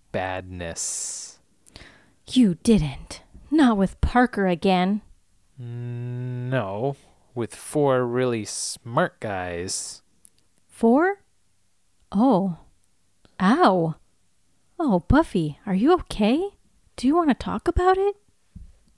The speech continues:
Speaker 1: "I went to see Xander, then I saw Parker, then came beer."
Speaker 2: And then group sex? And Buffy hits Willow.
Speaker 1: "Gutter face.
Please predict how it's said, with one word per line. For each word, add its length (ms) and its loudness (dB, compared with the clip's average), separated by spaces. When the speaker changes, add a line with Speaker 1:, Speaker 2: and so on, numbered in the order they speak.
Speaker 1:
"I 140 2
went 260 2
to 80 -2
see 320 -2
Xander, 1040 2
then 180 0
I 140 0
saw 440 0
Parker, 880 0
then 320 0
came 500 -8
beer." 540 -2
Speaker 2:
And 200 -4
then 220 2
group 340 0
sex? 640 -2
And 160 2
Buffy 300 2
hits 340 -2
Willow. 480 0
Speaker 1:
"Gutter 340 6
face. 840 2